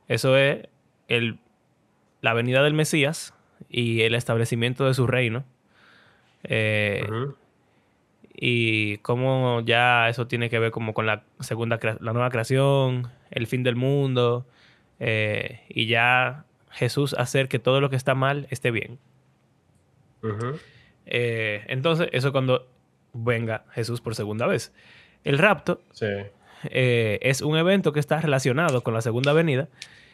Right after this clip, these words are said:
Speaker 1: Y entonces hay
Speaker 2: Exacto.
Speaker 1: dos formas de interpretar lo que es el rapto según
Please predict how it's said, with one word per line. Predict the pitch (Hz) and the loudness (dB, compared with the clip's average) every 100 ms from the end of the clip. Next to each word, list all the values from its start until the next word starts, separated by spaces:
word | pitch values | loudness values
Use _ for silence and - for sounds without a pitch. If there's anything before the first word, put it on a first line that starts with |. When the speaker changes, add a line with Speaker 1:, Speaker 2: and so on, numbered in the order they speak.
| _ _ | _ _
Speaker 1:
Y | - 175 | 0 2
entonces | 175 190 190 165 170 117 | 4 4 4 2 -4 0
hay | 139 160 | 2 4
Speaker 2:
Exacto. | 156 | 4
Speaker 1:
dos | 165 - - _ _ _ _ _ - | 4 0 -12 _ _ _ _ _ -8
formas | - 175 139 139 147 - | 2 4 4 0 -4 -6
de | 120 120 | -2 0
interpretar | 120 123 117 123 135 143 | 0 -2 0 0 2 0
lo | 120 113 | 0 -2
que | |
es | 117 | 0
el | 127 | 0
rapto | 143 120 - 131 | 2 0 -2 -6
según | 107 104 110 113 117 | -4 -2 -4 -6 -8